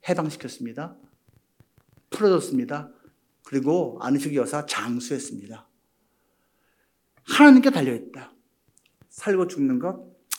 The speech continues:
타이밍, 하나님께 달려있다. 그 하나님을 붙잡아야 하지 않겠습니까?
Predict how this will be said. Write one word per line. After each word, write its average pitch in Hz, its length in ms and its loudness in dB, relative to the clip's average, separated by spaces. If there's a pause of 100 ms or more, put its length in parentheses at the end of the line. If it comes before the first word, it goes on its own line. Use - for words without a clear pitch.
(180)
타이밍, 254 720 2 (560)
하나님께 175 400 -10
달려있다. - 580 -20 (1000)
그 - 120 -6
하나님을 185 540 -2
붙잡아야 180 340 -2
하지 170 120 -4
않겠습니까? 165 640 -10